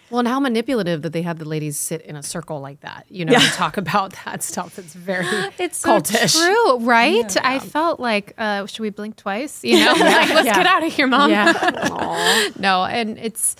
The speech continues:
Speaker 3: I'm, I'm grateful for those experiences because I know the way that I talk about food in front of my daughter, and she's only eighteen months.
Speaker 1: <laughs>
Speaker 3: I
Speaker 1: She's like, "She doesn't speak
Speaker 3: She's
Speaker 1: yet,"
Speaker 3: like,
Speaker 1: or
Speaker 3: "What
Speaker 1: she's
Speaker 3: is
Speaker 1: <laughs>
Speaker 3: my mom doing? Why is she smiling every time she gives me food?" No, but,
Speaker 1: Aw.
Speaker 3: but it's true. I want, I don't wanna put certain foods on a pedestal.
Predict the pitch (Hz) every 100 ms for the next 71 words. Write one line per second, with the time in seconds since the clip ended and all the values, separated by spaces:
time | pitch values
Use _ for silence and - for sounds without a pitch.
0 | - _ - - 277 - 247 247 214 196
1 | - 202 196 196 175 247 - - - -
2 | 131 208 196 202 208 196 190 185 185 -
3 | 190 196 196 190 180 180 185 180 202 -
4 | - 202 190 - - 185 196 - - -
5 | - 208 190 - 196 185 185 196 - -
6 | - - - 98 214 - - _ - 349
7 | 427 453 403 339 349 - 330 427 523 480
8 | 294 294 - - 285 262 247 247 247 277
9 | 349 269 247 233 214 208 196 190 196 202
10 | 240 220 - 214 202 196 185 175 180 190
11 | 185 196 185 190 185 185 202 214 - 262
12 | 254 254 247 247 330 311 - 349 330 262
13 | 240 240 - 233 208 226 254 262 254 233
14 | - 208 - 208 208 196 190 190 - 185
15 | 190 - 185 170 151